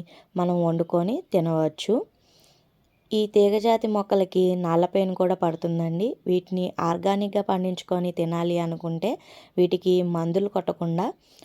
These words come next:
ఆర్గానిక్‌గా మందులు మనమే ఇవ్వాలి. పచ్చిమిర్చి, అల్లం రసం కానీ, పంచగవ్య లిక్విడ్స్ కానీ, ఆయిల్స్ కానీ ఉంటే అవి కానీ, నీమ్ ఆయిల్ కానీ, వేప ఆకుల్ని కానీ, పొడిని కానీ కషాయంలాగా చేసి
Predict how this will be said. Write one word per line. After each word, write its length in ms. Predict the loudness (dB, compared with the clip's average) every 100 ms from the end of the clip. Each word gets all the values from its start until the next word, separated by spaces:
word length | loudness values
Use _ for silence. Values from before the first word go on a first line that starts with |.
| 0
ఆర్గానిక్‌గా 800 | 2 2 0 0 0 -2 -2 -2 -4 _ -6
మందులు 340 | 0 2 2
మనమే 320 | 0 -2 -2 -2
ఇవ్వాలి. 380 | -2 -2 -2 -4 -6 -14 -20 _
పచ్చిమిర్చి, 600 | 0 0 -2 -4 -4 0 2
అల్లం 300 | 4 2 0
రసం 300 | -2 -2 -2 -2
కానీ, 320 | -2 -2 -4 -8 _ -20 _
పంచగవ్య 560 | 0 2 2 2 4 2
లిక్విడ్స్ 480 | 2 0 -2 -2 0
కానీ, 220 | -2 0
ఆయిల్స్ 340 | -2 -2 -4 -4
కానీ 220 | -2 -2
ఉంటే 260 | -4 -2 -2
అవి 200 | -2 -2
కానీ, 360 | -2 -2 -4 -6 -6
నీమ్ 280 | -4 -2 -2
ఆయిల్ 280 | -2 0 0
కానీ, 320 | -2 -4 -8 -12 -20 -20 _
వేప 260 | 2 2 2 2
ఆకుల్ని 380 | 0 0 -2 0
కానీ, 280 | -2 -2 -2
పొడిని 380 | 0 0 0 -2
కానీ 240 | -4 -2
కషాయంలాగా 680 | -4 -2 -2 -2 -2 -4 -4
చేసి 340 | -2 -2 -2